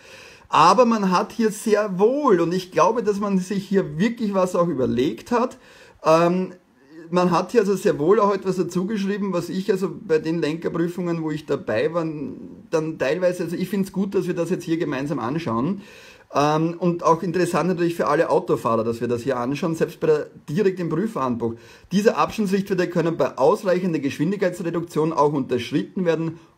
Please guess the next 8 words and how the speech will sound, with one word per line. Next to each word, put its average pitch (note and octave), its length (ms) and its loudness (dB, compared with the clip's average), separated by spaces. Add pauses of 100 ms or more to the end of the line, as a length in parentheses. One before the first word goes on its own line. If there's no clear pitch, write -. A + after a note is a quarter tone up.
(140)
ohne G3+ 320 6
dass G3+ 240 2
dies F#3+ 220 -4
als C3+ 280 0
Mangel D#3 640 0
gewertet D3+ 800 0 (380)
werden D3 680 2 (160)
muss. F3 680 4